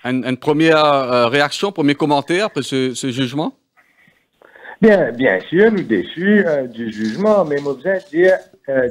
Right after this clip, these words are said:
Speaker 2: deux, trois choses, Nawaz. Qui
Speaker 1: Oui.
Speaker 2: tout pan mauricien connaît, qui fait gain énormément d'abus, énormément de vices de procédure, beaucoup, beaucoup de cas finement aussi, dernière élection. C'est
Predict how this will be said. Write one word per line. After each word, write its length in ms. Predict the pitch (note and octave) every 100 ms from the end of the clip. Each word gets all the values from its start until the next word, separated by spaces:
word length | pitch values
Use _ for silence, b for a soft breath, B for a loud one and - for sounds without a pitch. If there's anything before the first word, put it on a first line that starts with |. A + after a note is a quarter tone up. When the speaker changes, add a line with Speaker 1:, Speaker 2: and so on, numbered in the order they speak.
| A#2+
Speaker 2:
deux, 80 |
trois 280 | A#2+ A2 G2+
choses, 260 | - G3+ E3+
Nawaz. 460 | A#2+ F#2+ F2 D#2 - _ _ _ _ _ -
Qui 80 |
Speaker 1:
Oui. 200 | - B2 -
Speaker 2:
tout 200 | C#4 C4+
pan 300 | - C#3+ B2
mauricien 840 | A2+ G#2+ F#2 F#2 - G#2+ F#2 G#2+ G#2 E3+ _ _ _ _ _
connaît, 560 | - G#2+ G2+ A2 F3+ G#3+
qui 140 | G#3+
fait 140 | - C3
gain 380 | A2+ B2+ C#3 D3 -
énormément 680 | B2 A#2 C#3 E3 D#3+ C3+ B2+
d'abus, 760 | G#2+ F2+ F2 A2+ E3+ G3+ A3 - - b - -
énormément 640 | B2 A#2+ A#2+ C3 C#3+ C#3
de 120 | A#2+
vices 300 | A2 A2+ A#2
de 80 | A#2
procédure, 880 | A2 A2+ G#2 G2+ F#2 C3 F3+ G3+ G3 A#2 B2
beaucoup, 260 | D#3+ E3
beaucoup 280 | E3+ D3 B2
de 80 | A2
cas 240 | C#3+ D3+ D3+
finement 380 | D#3 B2+ A2 F2+
aussi, 440 | F2+ - F3 A3 B B _
dernière 360 | - C3 A#2+ G#2
élection. 500 | G2 G2 - A#3 G3 - B B _
C'est 300 | F3+ F3 -